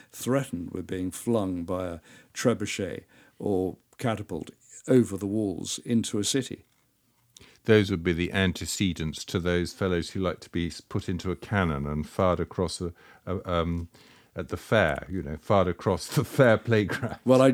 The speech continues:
Speaker 1: I do remember wh-, when I mentioned this to you before, you did say, "Were they wearing streamers?" I, I, I think you should be a circus,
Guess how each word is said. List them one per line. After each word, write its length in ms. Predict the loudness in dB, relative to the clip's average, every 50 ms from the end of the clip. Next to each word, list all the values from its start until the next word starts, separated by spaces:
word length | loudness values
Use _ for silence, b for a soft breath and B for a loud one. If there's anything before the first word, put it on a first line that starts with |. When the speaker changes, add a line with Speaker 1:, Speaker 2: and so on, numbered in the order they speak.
| 4 4
Speaker 1:
I 160 | 4 4 4
do 240 | 4 6 6 8 8
remember 480 | 8 8 6 4 4 4 4 4 4 6
wh-, 40 |
when 120 | 6 6 6
I 80 | 6
mentioned 400 | 6 6 6 6 6 4 2 0
this 160 | 0 0 -2 -4
to 160 | -2 -2 -2
you 80 | -2
before, 500 | -2 -4 -4 0 2 2 2 2 0 -2
you 160 | -2 -2 -2 0
did 220 | 2 2 2 2
say, 320 | 2 2 2 2 2 0
"Were 340 | -4 -4 -2 4 6 6 6
they 140 | 6 6 4
wearing 340 | 4 4 2 2 2 2 2
streamers?" 800 | 2 2 0 2 4 6 8 8 8 6 4 0 -4 -10 -12 _ B B B B B -2 B
I, 340 | 6 6 6 8 6 6
I, 160 | 6 6 6 6
I 40 |
think 180 | 8 6 4 4
you 120 | 4 2
should 240 | 2 2 0 0 2
be 120 | 4 4 4
a 80 | 4
circus, 800 | 2 2 4 6 6 6 4 2 -2 -6 -4 -4 -4 -6 -8